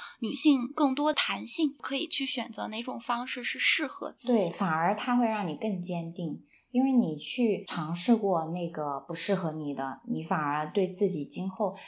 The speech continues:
Speaker 2: 要走什么会更清晰，也更坚定，就是因为这样一些反对的力量，或者说
Speaker 1: 对，就好像是镜子一样。
Speaker 2: 对。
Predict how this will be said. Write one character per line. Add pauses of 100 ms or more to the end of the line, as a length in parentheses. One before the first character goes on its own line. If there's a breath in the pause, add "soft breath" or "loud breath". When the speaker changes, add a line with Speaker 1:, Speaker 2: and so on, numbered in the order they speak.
(160 loud breath)
Speaker 2:
要
走
什
么
会
更
清
晰，
也
更
坚
定， (340)
就
是
因
为
这 (180)
样
一
些
反
对
的
力
量，
或
者
说 (720)
Speaker 1:
对，
就
好
像
是
镜
子
一
样。
Speaker 2:
对。